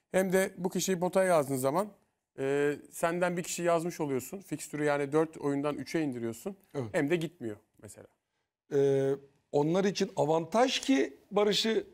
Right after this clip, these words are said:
Speaker 2: adaya gönderdiler.
Speaker 1: Hı.
Speaker 2: Şi-, e, yokluk adasına gönderdiler. Yani Perviz'i düşünmediler. Perviz bizim sayı ayağımız. Ne olursa olsun, e, ikide bir en azından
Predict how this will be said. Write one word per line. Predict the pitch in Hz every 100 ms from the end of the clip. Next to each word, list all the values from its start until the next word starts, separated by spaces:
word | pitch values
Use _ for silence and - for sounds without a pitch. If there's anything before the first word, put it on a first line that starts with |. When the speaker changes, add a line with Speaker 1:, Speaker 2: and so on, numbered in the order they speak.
| _ _ -
Speaker 2:
adaya | 160 151 139
gönderdiler. | 135 123 120 113 113
Speaker 1:
Hı. | 123 127
Speaker 2:
Şi-, | 156 165 160 143
e, | 135
yokluk | 147 151 165 160
adasına | 147 139 -
gönderdiler. | 147 131 127 120 113 101 - -
Yani | 160 151
Perviz'i | - 170 180 175 185
düşünmediler. | 180 226 202 165 160 170
Perviz | 170 170 156 147 180
bizim | 156 170 165
sayı | - 170 170 165 - _ _ _ _ _ _ -
ayağımız. | 160 151 135 165 - - _ _
Ne | 180
olursa | 180 175 156 190
olsun, | 175 135 180 175 170 - - -
e, | 180 170 170 160 - _ _ _ _ _ _
ikide | 226 180 208 202
bir | 208 190 -
en | 196
azından | 185 165 180 175